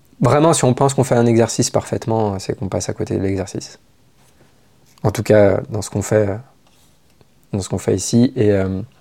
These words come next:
et donc, c'est pas, euh, le fait de faire l'exercice parfait qui est si important,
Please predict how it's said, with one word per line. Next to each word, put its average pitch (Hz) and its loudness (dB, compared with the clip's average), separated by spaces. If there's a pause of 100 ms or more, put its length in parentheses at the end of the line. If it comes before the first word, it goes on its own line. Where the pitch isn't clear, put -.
(600)
et 110 -2
donc, 139 4
c'est - 0
pas, 147 6
euh, 98 4
le 107 0
fait 110 2
de 104 2
faire 95 0
l'exercice 104 2
parfait 135 0 (2500)
qui - 0
est 107 6
si - 2
important, 120 0